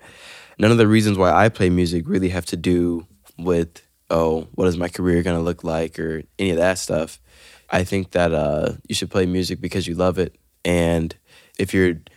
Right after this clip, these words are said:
diligent enough and you work hard enough over a long period of time, then things will work out. It is challenging and it is scary to think about, you know, there's only so many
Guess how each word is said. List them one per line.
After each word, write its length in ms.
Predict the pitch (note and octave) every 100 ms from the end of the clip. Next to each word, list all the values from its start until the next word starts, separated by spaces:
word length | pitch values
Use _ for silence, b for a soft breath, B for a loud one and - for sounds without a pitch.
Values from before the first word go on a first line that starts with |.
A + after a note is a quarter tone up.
| b
diligent 360 | - G#2 G#2 G#2
enough 420 | G2+ G2+ G#2 - -
and 140 | F#2
you 80 | F2
work 200 | F#2 F#2
hard 300 | - F2+ F2
enough 320 | F2 F2 - -
over 460 | F#2 F2 E2+ E2+ -
a 120 | F2+
long 260 | F2+ F2 F2
period 260 | F#2 F2
of 60 | E2
time, 340 | G2 F2+ E2+
then 280 | E2+ E2 E2 - B B B -
things 240 | F#2+ F#2
will 180 | E2+ D#2+
work 260 | E2+ E2
out. 340 | E2+ F2 - - _ -
It 140 | A#2
is 160 | A#2+ B2
challenging 640 | - A2+ A2 A2 A#2 A#2 -
and 100 | F#2
it 100 | F#2
is 140 | G2+
scary 360 | - G2+ F#2 F#2+
to 120 | F#2+
think 160 | F#2 F#2+
about, 340 | F2 F2+ E2+
you 80 | F#2+
know, 120 | F2+
there's 200 | F2 F2+
only 200 | F#2+ F#2
so 300 | F2 - F#2
many 440 | F2+ F#2+ F#2+ F2